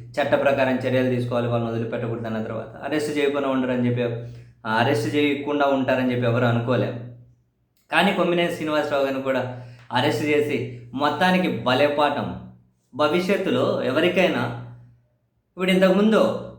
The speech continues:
ముఖ్యమంత్రిగా జగన్ గారు ఉన్నప్పుడు ముఖ్యమంత్రి తలకాయ ఎగరేసి నడుకు-, నరుకుతా అనే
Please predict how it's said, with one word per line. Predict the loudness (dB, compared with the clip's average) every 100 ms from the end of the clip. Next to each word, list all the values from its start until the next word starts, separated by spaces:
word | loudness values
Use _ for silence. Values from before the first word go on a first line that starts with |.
| -10
ముఖ్యమంత్రిగా | -6 -4 0 2 2 2 0 2
జగన్ | 2 2 2 2
గారు | 4 2
ఉన్నప్పుడు | 2 0 -2
ముఖ్యమంత్రి | -4 -4 -2 2 2 2 0
తలకాయ | 0 2 0
ఎగరేసి | 2 2 2 2 2 0
నడుకు-, | 0 -2 -2 -2
నరుకుతా | 0 0 0 2 2 4 2 -4 -8 -14 -20 -20 _ _ _ _ _ _ -4
అనే | 0 2 4 4 2 0 -2